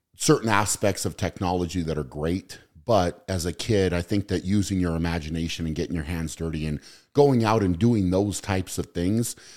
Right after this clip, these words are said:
it's such a valuable experience. And I think that it, it is very important for kids to connect with that too. And that's one of the big things that Carrie and I try to do with the boys is, you know, have them just go outside and play and, and just,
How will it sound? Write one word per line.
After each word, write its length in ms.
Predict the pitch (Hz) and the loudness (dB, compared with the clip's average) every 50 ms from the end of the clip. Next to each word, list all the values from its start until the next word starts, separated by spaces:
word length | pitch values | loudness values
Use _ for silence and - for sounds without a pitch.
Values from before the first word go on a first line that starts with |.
| - - - _ _ _ _ _ - | -20 -20 -20 _ _ _ _ _ -4
it's 180 | 127 131 - | -4 0 0
such 420 | - - - - 165 185 - - - | 0 0 0 0 0 0 0 0 0
a 100 | 95 78 | -2 -2
valuable 680 | 67 71 78 98 101 113 113 107 107 92 87 85 82 | -2 -4 -4 -2 0 0 0 0 0 0 0 -2 -4
experience. 880 | 76 - - - - 87 82 85 95 101 107 117 127 135 - - - - - - | -4 -4 -6 -6 -4 -2 -2 0 0 0 0 2 0 0 0 -2 -4 -4 -4 -2
And 220 | 98 98 95 95 | -2 0 0 0
I 80 | 92 90 | 0 0
think 260 | - 123 123 120 - | 0 2 0 2 2
that 140 | 110 98 90 | 0 0 2
it, 180 | 85 80 - | 0 0 -2
it 380 | - 90 87 80 _ _ _ _ - | -4 -4 -4 -6 _ _ _ _ -8
is 340 | 98 95 95 90 87 76 - | -4 -2 0 0 0 -2 -2
very 260 | - 92 117 123 120 | 2 4 6 6 6
important 440 | 107 92 - - 110 104 87 80 - | 4 0 0 2 0 2 2 0 -2
for 80 | 90 87 | -4 -4
kids 320 | - - 101 92 82 - | -2 -2 -2 -2 -2 -4
to 100 | - 85 | -6 -6
connect 380 | - - 87 87 87 - - 87 | -6 -4 -4 -4 -4 -4 -8 -10
with 80 | 85 | -8
that 240 | - 90 82 - - | -4 -4 -4 -4 -4
too. 180 | - 104 98 90 | -4 -2 0 0
And 120 | 82 78 - - - _ _ _ _ | 0 -2 -4 -10 -20 _ _ _ _
that's 160 | - 143 135 143 | 0 2 6 6
one 140 | 156 147 | 8 8
of 60 | 120 95 | 8 4
the 40 | |
big 300 | 85 76 117 120 104 92 | 4 2 2 0 0 2
things 240 | - 101 98 87 - | 2 2 2 2 2
that 360 | 85 87 82 - - - 76 | 2 0 0 -2 -4 -12 -4
Carrie 280 | - - 123 110 98 92 | 0 2 4 4 4 4
and 100 | 90 87 | 2 0
I 140 | 82 90 87 | 0 -2 -2
try 240 | 82 - - 95 95 | -2 -2 0 0 0
to 80 | 87 82 | 0 0
do 80 | 95 | 0
with 140 | 87 82 - | 0 -2 -2
the 60 | 76 | -6
boys 440 | 69 85 90 92 95 90 85 80 - | -4 -2 0 2 2 2 0 -2 -4
is, 300 | 82 78 78 73 - - - - _ _ _ _ _ | -6 -6 -6 -8 -8 -10 -12 -20 _ _ _ _ _
you 100 | 107 110 | -4 -2
know, 100 | 92 85 | -2 0
have 220 | 82 113 104 113 | 2 2 2 4
them 140 | 107 104 101 | 2 2 2
just 160 | 95 104 - | 0 0 -2
go 180 | - 113 98 98 | 0 0 2 2
outside 300 | 87 - - 82 92 95 | 2 0 -2 -2 0 0
and 100 | 90 90 | -2 -2
play 360 | - 127 160 131 82 80 76 _ _ _ - | -2 -2 -2 -2 -4 -6 -8 _ _ _ -6
and, 160 | 90 90 - | -4 -4 -2
and 180 | - 90 92 | 0 0 0
just, 300 | 82 87 98 - - - | 0 0 -2 -2 -2 -4